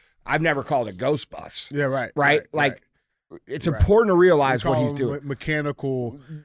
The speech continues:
Speaker 1: Whatever.
Speaker 2: You know
Speaker 1: He
Speaker 2: what I'm
Speaker 1: knows,
Speaker 2: saying?
Speaker 1: this
Speaker 2: Like
Speaker 1: motherfucker knows exactly what,
Speaker 2: <laughs>
Speaker 1: okay, keep going.
Speaker 2: Well, bro, they're all lawyers.
Speaker 1: I just, dude.
Speaker 2: And that's the whole game is this fucking,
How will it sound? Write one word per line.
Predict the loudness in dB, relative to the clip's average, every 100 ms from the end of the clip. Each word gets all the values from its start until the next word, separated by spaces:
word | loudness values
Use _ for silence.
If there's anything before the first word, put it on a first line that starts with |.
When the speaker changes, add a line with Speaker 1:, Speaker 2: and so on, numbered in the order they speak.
| _
Speaker 1:
Whatever. | 0 4 4 4
Speaker 2:
You | 2 2
know |
Speaker 1:
He | 4
Speaker 2:
what |
I'm |
Speaker 1:
knows, | 6 6
Speaker 2:
saying? | 4
Speaker 1:
this | 2 2
Speaker 2:
Like | 2
Speaker 1:
motherfucker | 2 2 2 2
knows | 2
exactly | 0 -2 0 0 0
what, | -2 -2 -6 -10
Speaker 2:
<laughs> | -10 -8
Speaker 1:
okay, | -6 -6 -6 -8
keep | -6
going. | -2 -2 0
Speaker 2:
Well, | -2
bro, | 0
they're | 0 2
all | 2 0
lawyers. | 2 2 2 -2 -8
Speaker 1:
I | -6
just, | -4 -6 -10 _ 0
dude. | 4 4 2
Speaker 2:
And | -4
that's | -2 -2
the | -2
whole | 2 2 2
game | 2 0 0
is | -2
this | -2 -4
fucking, | -2 -4 -4 -8